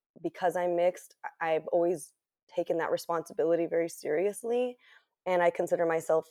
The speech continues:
to be, you know, with the Caucasian community, a bridge to the Asian community, and with my Asian community, a bridge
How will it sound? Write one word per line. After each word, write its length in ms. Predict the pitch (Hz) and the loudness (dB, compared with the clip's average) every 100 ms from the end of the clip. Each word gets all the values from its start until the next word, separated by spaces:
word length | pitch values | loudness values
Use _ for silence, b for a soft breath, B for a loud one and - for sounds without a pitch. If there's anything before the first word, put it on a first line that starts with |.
| _ | _
to 120 | - | -12
be, 380 | 165 175 160 151 | -6 -2 0 0
you 60 | 135 | -2
know, 180 | - - | -4 -4
with 140 | 165 - | -6 -8
the 100 | 160 | -8
Caucasian 460 | 175 - 220 185 | -4 0 2 0
community, 320 | 170 160 151 | -2 -2 0
a 60 | 156 | 0
bridge 400 | - 185 180 170 | 4 6 6 2
to 100 | - | -6
the 100 | 180 | -2
Asian 340 | - 208 185 180 | 0 0 0 -4
community, 560 | 175 156 143 123 117 | -2 -2 0 0 0
and 200 | 151 156 | 0 2
with 140 | 156 160 | 2 0
my 140 | 165 156 | -2 0
Asian 380 | 156 214 202 185 | 2 2 2 -2
community, 420 | 170 160 147 147 | -2 -2 -2 -2
a 80 | 151 | -2
bridge 540 | 170 175 165 156 | 4 6 6 2